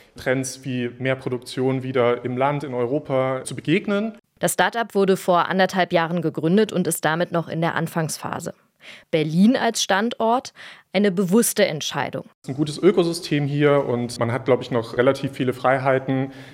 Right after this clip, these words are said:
Speaker 1: wenn man es mit anderen Standorten in Deutschland vergleicht. Und die Infrastruktur, die hilft uns auf jeden Fall dabei.
Speaker 2: Berlin steht weiter hoch im Kurs. Es wird trotz der insgesamt angespannten wirtschaftlichen Lage investiert, geforscht, entwickelt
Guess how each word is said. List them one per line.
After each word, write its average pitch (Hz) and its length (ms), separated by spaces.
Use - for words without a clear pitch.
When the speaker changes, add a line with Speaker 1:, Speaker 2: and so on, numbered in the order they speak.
Speaker 1:
wenn 120 100
man 117 120
es 113 100
mit 120 100
anderen 147 220
Standorten 135 420
in 127 80
Deutschland 123 380
vergleicht. 120 480
Und 110 440
die 139 100
Infrastruktur, 127 920
die 117 160
hilft 135 220
uns 117 100
auf 113 120
jeden 107 140
Fall 98 140
dabei. 98 300
Speaker 2:
Berlin 202 460
steht 165 320
weiter 175 460
hoch 160 220
im 170 160
Kurs. - 460
Es - 160
wird 196 300
trotz - 320
der 202 140
insgesamt 180 540
angespannten 185 600
wirtschaftlichen 175 640
Lage 156 300
investiert, 196 720
geforscht, 160 540
entwickelt 175 600